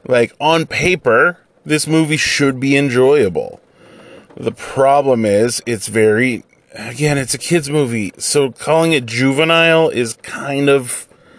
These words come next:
like, the point, but also, like,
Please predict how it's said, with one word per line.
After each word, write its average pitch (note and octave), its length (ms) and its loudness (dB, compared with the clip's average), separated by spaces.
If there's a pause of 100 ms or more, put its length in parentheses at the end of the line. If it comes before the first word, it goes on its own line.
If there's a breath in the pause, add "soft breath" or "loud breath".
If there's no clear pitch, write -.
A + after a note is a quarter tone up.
(1300 soft breath)
like, C3 280 0 (640)
the B2+ 220 -2
point, - 880 0 (1300 loud breath)
but E3+ 140 0
also, G3+ 760 4
like, E3 720 0